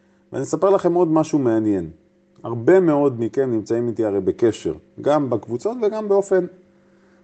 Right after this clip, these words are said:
פרטי. ומצאתי את עצמי חוזר על משפט שלמאזין מהצד הוא נשמע נוראי. הרבה מהחברים כתבו לי שהם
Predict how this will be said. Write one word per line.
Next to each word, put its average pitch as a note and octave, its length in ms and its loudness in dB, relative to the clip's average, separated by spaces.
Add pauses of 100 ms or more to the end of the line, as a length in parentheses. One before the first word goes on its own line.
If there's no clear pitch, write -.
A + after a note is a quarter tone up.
פרטי. C3+ 480 4 (1800)
ומצאתי C3+ 1500 0
את F#3+ 80 -2
עצמי F3 300 2
חוזר D#3 400 2
על C#3+ 80 4
משפט C3+ 520 0 (1700)
שלמאזין A2+ 560 4
מהצד D3+ 400 0
הוא C3 80 0
נשמע A2+ 340 -2
נוראי. A#2+ 460 2 (1400)
הרבה C3+ 260 4
מהחברים F#3 760 2
כתבו C3+ 380 4
לי F3+ 100 4
שהם C#3+ 380 0